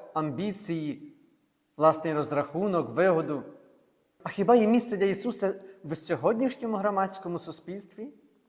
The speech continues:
Попробуйте, розкажіть про Христа в часі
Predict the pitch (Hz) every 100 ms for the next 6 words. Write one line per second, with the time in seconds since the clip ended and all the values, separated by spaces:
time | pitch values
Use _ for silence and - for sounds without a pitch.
0 | _ _ _ _ _ _ _ _ 214 208
1 | 196 196 139 139 139 147 180 - 196 190
2 | 190 - - 147 - 143 - 151 135 -
3 | - - _ _ _ _ _ _ _ _
4 | - 156 151 - 147